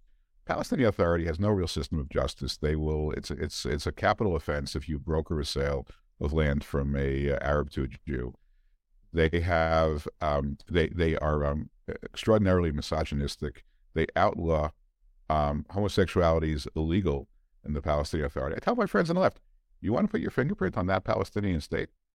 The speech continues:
I mean, is that really what you wanna work so hard to do,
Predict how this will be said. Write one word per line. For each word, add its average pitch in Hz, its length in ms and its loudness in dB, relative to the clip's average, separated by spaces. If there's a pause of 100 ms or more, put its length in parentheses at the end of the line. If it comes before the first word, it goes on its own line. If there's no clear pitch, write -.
(120)
I - 40 -10
mean, 101 100 -2
is 85 140 -2
that 95 260 4
really 147 300 2
what 95 280 -2
you 95 220 -4
wanna 101 200 0
work 104 180 0
so 85 120 2
hard 95 200 2
to 92 80 -4
do, 110 280 0